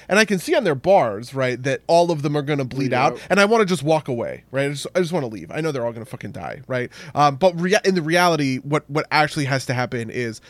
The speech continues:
Speaker 1: I have to walk back and I have to pick up all of their, their gold or whatever. Um, and then the other thing that sucked about that is I kept failing fucking, like, events and shit because I wasn't killing stuff fast enough.
Speaker 2: Yeah.
Speaker 1: Um, you know, like,
Speaker 2: That has been a problem for me as
Speaker 1: you
Speaker 2: well. Right, like, I
Speaker 1: Yeah,
Speaker 2: survived,
Speaker 1: when you
Speaker 2: but it takes a little bit longer, so you don't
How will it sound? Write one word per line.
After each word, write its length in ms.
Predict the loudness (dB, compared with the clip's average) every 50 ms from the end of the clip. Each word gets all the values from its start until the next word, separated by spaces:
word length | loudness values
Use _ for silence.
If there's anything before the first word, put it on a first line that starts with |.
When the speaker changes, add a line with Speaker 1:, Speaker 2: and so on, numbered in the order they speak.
| -20 -10 _ -2
Speaker 1:
I 60 | -2
have 200 | 0 0 -2 -4
to 100 | -6 -6
walk 200 | -6 -6 -6 -6
back 200 | -8 -10 -10 -10
and 60 | -10
I 40 | -10
have 100 | -10 -12
to 80 | -14 -16
pick 180 | -16 -16 -14
up 160 | -14 -14 -12 -12
all 120 | -14 -14
of 100 | -14 -12
their, 280 | -12 -12 -10 -12 -12 -16 _ _ _ -14
their 160 | -12 -12 -12
gold 320 | -12 -12 -12 -12 -12 -12
or 80 | -14 -14
whatever. 280 | -14 -16 -16 -18 -18 -20 -20 -20 -20 -16 _
Um, 300 | -4 -2 -2 -2 -4 -2 -2
and 140 | 0 0 0
then 100 | 0 2
the 120 | 2 2
other 120 | 2 2
thing 180 | 0 -2 -2 -2
that 120 | -2 -4
sucked 160 | -4 -4 -4 -2
about 180 | -2 -2 0 2
that 220 | 2 2 2 0
is 100 | -2 -2
I 60 | -4
kept 240 | -4 -4 -6 -6 -6
failing 460 | -8 -6 -2 0 0 0 0 0 -2
fucking, 300 | -4 -6 -8 -6 -6 -6
like, 120 | -6 -6 -6
events 340 | -6 -4 -4 -4 -6 -6
and 140 | -10 -12 -10
shit 300 | -10 -8 -8 -8 -10 -12 -16 -20 -20 -10 _
because 300 | -4 -2 -2 -2 -2 -2
I 60 | -2 -2
wasn't 260 | -2 -4 -4 -6 -6
killing 260 | -4 -2 -2 -2 -2
stuff 220 | -4 -6 -10 -10
fast 320 | -10 -12 -12 -12 -14 -14 -12
enough. 160 | -10 -8 -6
Speaker 2:
Yeah. 720 | -6 -6 -6 -8 -10 -14 -18 _ -6 -4 -2 -2 -2 -2
Speaker 1:
Um, 260 | -4 -6 -8 -10 -14 -16 _ _
you 140 | -8 -6 -4 -2
know, 220 | -2 -2 -2 -2
like, 240 | -2 -2 -2 -2 -2
Speaker 2:
That 80 | -4
has 100 | -6 -8
been 120 | -8 -8 -8
a 40 | -6
problem 280 | -4 -4 -2 -2 -2
for 60 | -2
me 140 | 0 0 0
as 80 | 0 -2
Speaker 1:
you 60 | -2
Speaker 2:
well. 240 | -6 -10 -12 -14 -16 -20 -20 _ _ _ _ _ _ _ _ _ _ _ _ _ _
Right, 180 | -8 -8 -6 -6
like, 120 | -6 -6 -4
I 20 |
Speaker 1:
Yeah, 160 | 0 2 2
Speaker 2:
survived, 120 | 2 4 2
Speaker 1:
when 180 | 0 0 2
you 120 | 0 0 -2
Speaker 2:
but 60 | -2
it 60 | -6
takes 280 | -12 -16 -16 -16 -16 -14
a 60 | -14
little 160 | -12 -12 -12
bit 100 | -12 -14
longer, 440 | -12 -12 -12 -12 -12 -12 -12 -12 -14
so 200 | -12 -12 -10 -10
you 140 | -10 -10 -10
don't 240 | -12 -12 -12 -12